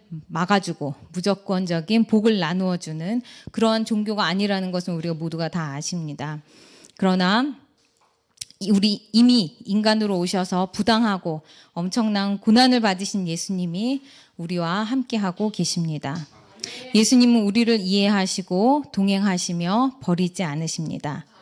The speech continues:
예수님이 이미 우리를 대신하여 하나님으로부터 버려진 바 되셨기 때문에 이제 우리는 버림당한 죄인에서 죄-, 자녀가 되었습니다.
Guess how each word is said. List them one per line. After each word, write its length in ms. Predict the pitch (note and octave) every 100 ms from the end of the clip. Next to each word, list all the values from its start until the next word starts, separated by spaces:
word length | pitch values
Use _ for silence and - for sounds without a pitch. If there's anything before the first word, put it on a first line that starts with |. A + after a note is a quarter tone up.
| - - - -
예수님이 480 | G#3 A3 C4 B3+ A#3+
이미 400 | - G#3+ A3+ G3+
우리를 460 | F3 G3 A3+ G#3+ G#3
대신하여 640 | G3 G3+ G#3 G3+ F3+ E3+ G#3+
하나님으로부터 1080 | A#3+ B3+ B3+ A#3 G#3 G3+ F#3 F#3 G3+ F#3+ F#3+
버려진 540 | G3+ G3 B3 A#3+ A#3
바 140 | G#3+
되셨기 420 | G#3 F3 F3+ - E3+
때문에 720 | - F#3+ E3+ E3 E3+ D#3+ _ _ - _ F#3+
이제 220 | F3+ G3
우리는 720 | F#3 G#3 B3 G#3+ A#3 C#4 -
버림당한 640 | G3 G3+ G#3+ G#3 G3 G3
죄인에서 720 | G3 F#3 F3+ E3+ D#3+ D#3+ G3+ A3 - -
죄-, 380 | - G#3 G3 G3+ _ -
자녀가 600 | - E3+ G#3 G3 E3+ G#3+
되었습니다. 800 | A#3+ F3+ F3 - D#3+ D3+ - -